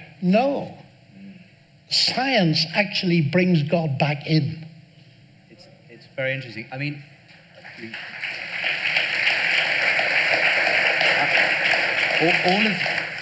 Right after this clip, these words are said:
Speaker 2: all of this leads me to, to want to ask you at this point, Dave. You,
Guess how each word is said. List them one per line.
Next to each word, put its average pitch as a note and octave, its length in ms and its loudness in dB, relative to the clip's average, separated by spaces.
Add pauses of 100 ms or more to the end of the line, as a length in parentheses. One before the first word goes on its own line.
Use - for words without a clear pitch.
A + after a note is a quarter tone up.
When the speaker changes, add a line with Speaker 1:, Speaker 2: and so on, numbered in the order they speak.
(220)
Speaker 2:
all F#3 200 2
of E3+ 100 -2
this D#3 200 -2
leads B2+ 260 -2
me A#2 160 -2
to, A2+ 200 -10
to B2 100 -8
want A2+ 220 -4
to A2+ 100 -6
ask G#2 260 -6
you A2+ 180 -2
at F#2 100 -8
this F2+ 160 -12
point, F3 240 -16
Dave. F2 200 -10 (200)
You, A2+ 140 -12